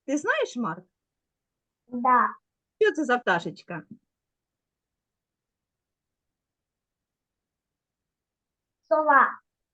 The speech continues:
Speaker 1: Сова. Молодець. А зараз, Віроніка, послухай, будь ласка, ка-, загадку. Дзьоб міцний і гарні крила, чорний хвіст, жилетка сіра.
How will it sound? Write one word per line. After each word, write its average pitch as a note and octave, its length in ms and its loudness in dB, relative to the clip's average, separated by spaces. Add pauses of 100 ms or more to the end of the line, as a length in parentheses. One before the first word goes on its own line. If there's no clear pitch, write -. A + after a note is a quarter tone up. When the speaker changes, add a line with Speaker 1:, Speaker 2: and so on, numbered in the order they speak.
(540)
Speaker 1:
Сова. E4 720 2 (160)
Молодець. A#3+ 1040 -4 (800)
А G#3+ 180 -2
зараз, G4 440 0
Віроніка, F#4+ 560 -4
послухай, D4+ 460 -4
будь A#3 200 -4
ласка, C4+ 420 -6
ка-, A3 380 -8 (220)
загадку. G#3 840 -8 (460)
Дзьоб G3 400 0
міцний C#4 680 -4 (180)
і F#4+ 140 2
гарні C4 480 0
крила, A3+ 480 -4 (140)
чорний A4+ 540 -2
хвіст, C4 420 -4 (140)
жилетка E4 800 -2
сіра. A#3 580 -4